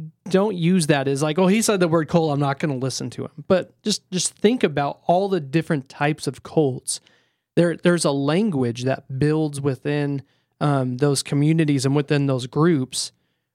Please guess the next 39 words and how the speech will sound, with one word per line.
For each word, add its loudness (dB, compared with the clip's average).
where 4
the, -4
where 2
you 0
can 2
say 2
certain 0
words, 0
you -4
can -6
say -6
certain -10
phrases, 0
um, -2
and 2
you 2
can 0
talk -2
about 0
things -2
like -4
you 0
said, -2
where -2
one 2
of -2
the, -2
I 0
think -4
the -4
key -2
aspects -2
of -4
this, -2
where 0
it's -8
cult-ish, -2
it's -4
cult-like, -4